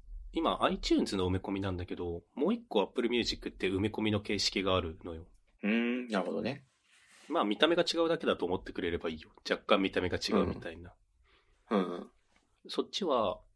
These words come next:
Speaker 1: あのー、Apple Musicにサインインした状態だと、まあ、自分はサインインしてて、要は、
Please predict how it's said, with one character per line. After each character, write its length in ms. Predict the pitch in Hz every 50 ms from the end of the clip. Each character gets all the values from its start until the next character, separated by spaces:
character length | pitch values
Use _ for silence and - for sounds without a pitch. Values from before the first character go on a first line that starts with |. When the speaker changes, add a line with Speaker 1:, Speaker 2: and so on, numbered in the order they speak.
| _ _ _ _ -
Speaker 1:
あ 100 | 101 90
の 440 | 90 90 87 87 87 85 87 90 -
ー、 80 | -
Apple 280 | - - - 196 190 214
Music 400 | 208 214 175 - 101 - - 95
に 120 | 87 85
サ 180 | 82 - - 107
イ 120 | 120 135
ン 180 | 143 143 143 147
イ 60 | 147
ン 40 | 131
し 80 | -
た 100 | - 92
状 160 | 85 - 90 87
態 180 | - 90 87
だ 100 | 87 87
と、 320 | - - 92 87 80 82 - - _ - - - _ _ _ _ _ _ _ _ _ _ _ _ _ _ _ _ _ _ _ _ -
ま 40 |
あ、 20 | -
自 120 | - 104
分 140 | 120 151 156
は 80 | 151 139
サ 160 | - 139 135
イ 60 | 143
ン 120 | 147 147 143
イ 20 |
ン 40 | 107
し 80 | - -
て 120 | - -
て、 260 | - - 82 78 110 127
要 200 | 123 117 101 90
は、 160 | 80 - -